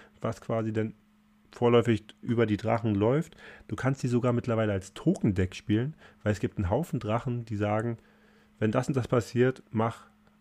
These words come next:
dir einen Token. Ähm, es kommt jetzt auch wieder ein neuer, äh, Grixis-Commander raus, der ja auch sagt, irgendwie, wenn, genau, irgendein vier vierer, äh, Drachentoken. Äh, überlegen, Goro, Goro und Satu. Immer wenn eine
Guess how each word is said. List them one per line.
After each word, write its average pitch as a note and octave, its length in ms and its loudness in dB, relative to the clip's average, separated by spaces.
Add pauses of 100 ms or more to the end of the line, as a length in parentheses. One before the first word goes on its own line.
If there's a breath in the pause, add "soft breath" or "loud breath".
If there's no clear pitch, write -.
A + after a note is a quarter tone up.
(160)
dir A2+ 80 4
einen A2 80 2
Token. D3+ 540 0
Ähm, A2+ 340 -2
es - 80 -16
kommt B2 160 -2
jetzt B2+ 100 0
auch A#2+ 140 -2
wieder B2 140 0
ein A2+ 80 2
neuer, B2 400 2
äh, A#2 100 -4
Grixis-Commander A#2+ 680 -2
raus, A2+ 440 -4
der A#2+ 100 0
ja A#2 140 0
auch C#3+ 240 -4
sagt, B2 460 -4 (800 loud breath)
irgendwie, A2+ 560 -2
wenn, A#2 560 0 (1000 soft breath)
genau, F#2 220 0
irgendein F#2+ 280 -6
vier - 160 -8
vierer, F#2 540 0
äh, F#2 140 2
Drachentoken. C3 800 0 (380 loud breath)
Äh, A2 100 -4
überlegen, G2 400 0
Goro, D3 320 8
Goro C3 300 8
und A2+ 160 0
Satu. F3 480 6 (960 loud breath)
Immer B2 320 6
wenn A#2 260 6
eine A2+ 560 2